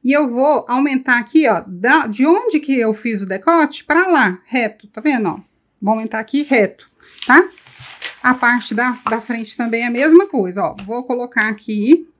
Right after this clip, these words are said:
ó, aqui tá o esquadro, tá vendo certinho, ó? Aqui tá o esqua-, a linha no esquadro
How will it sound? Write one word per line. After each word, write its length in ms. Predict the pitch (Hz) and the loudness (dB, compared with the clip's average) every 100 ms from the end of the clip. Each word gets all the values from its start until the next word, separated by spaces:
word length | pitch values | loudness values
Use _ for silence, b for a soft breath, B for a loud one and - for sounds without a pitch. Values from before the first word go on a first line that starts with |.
| _ _ _ _ b b b | _ _ _ _ b b b
ó, 200 | 214 170 | 2 2
aqui 240 | 202 208 214 | 0 -6 -2
tá 340 | 220 208 180 | 0 0 0
o 60 | 233 | -4
esquadro, 500 | - 220 208 294 339 | -6 -2 2 2 0
tá 100 | 240 | -2
vendo 220 | 226 220 302 | -4 -4 0
certinho, 480 | 359 359 254 185 | 0 0 0 0
ó? 140 | 156 196 - | -2 -8 -14
Aqui 260 | 214 - 214 | -14 -10 -6
tá 180 | 214 202 | -4 -4
o 20 | |
esqua-, 320 | - 208 190 | -4 0 0
a 60 | 196 | 0
linha 240 | 190 190 | -2 -2
no 80 | 226 | 0
esquadro 580 | 262 262 240 254 311 | 0 2 2 2 0